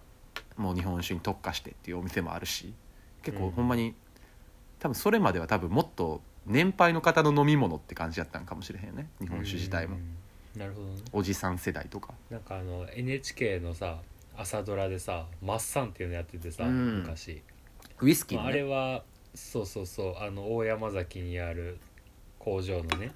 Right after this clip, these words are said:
Speaker 1: うん。
Speaker 2: 人がモデルになってんねんけどさ。
Speaker 1: はいはい。サントリーのね。
Speaker 2: その、うん。まあ、要は日本を出て、そのウイスキーを飲んで、もう自分の中に激震が走って、
Speaker 1: うん。
Speaker 2: で、これを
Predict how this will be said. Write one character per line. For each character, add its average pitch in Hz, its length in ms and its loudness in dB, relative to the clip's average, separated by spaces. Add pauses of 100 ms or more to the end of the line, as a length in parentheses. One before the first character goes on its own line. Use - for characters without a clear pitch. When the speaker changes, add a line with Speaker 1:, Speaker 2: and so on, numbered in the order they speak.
(120)
Speaker 1:
う 117 40 -6
ん。 82 200 -4 (540)
Speaker 2:
人 - 160 -8
が 92 80 -2
モ 95 140 -2
デ 98 80 2
ル 95 80 -2
に 90 60 -4
な 87 80 -2
っ 90 40 -4
て - 140 -6
ん 95 40 -6
ね 85 100 -4
ん - 20 -6
け 82 100 -12
ど 85 100 -8
さ。 - 140 -8
Speaker 1:
は 98 80 4
い 85 80 0
は 85 120 -6
い。 - 60 -10 (480)
サ 85 140 0
ン 82 60 -4
ト 80 100 -6
リ 73 100 -6
ー 69 40 -10
の 90 80 -10
ね。 117 80 -8
Speaker 2:
そ 110 60 -6
の、 92 460 -6 (280)
う 113 40 -8
ん。 87 320 -6 (520)
ま 120 80 -6
あ、 - 20 -2
要 117 100 -2
は 110 60 -4
日 113 140 -2
本 117 380 0
を 92 60 -2
出 98 120 -2
て、 110 420 0 (500)
そ 107 100 -4
の 98 160 -6
ウ 110 120 2
イ 123 80 6
ス - 220 -2
キ 98 300 -2
ー 90 100 0
を 87 100 2
飲 90 200 -2
ん 95 80 -6
で、 117 320 -2 (960)
も 101 240 -4
う 104 160 -10
自 104 200 -2
分 113 160 -2
の 117 100 -2
中 95 260 -4
に 90 80 -2
激 113 220 2
震 107 260 -2
が 101 100 -2
走 - 360 -4
っ - 40 -20
て、 87 240 -4 (180)
Speaker 1:
う 101 60 0
ん。 78 160 -4 (680)
Speaker 2:
で、 107 120 -8
こ - 220 -2
れ 113 140 2
を 101 300 0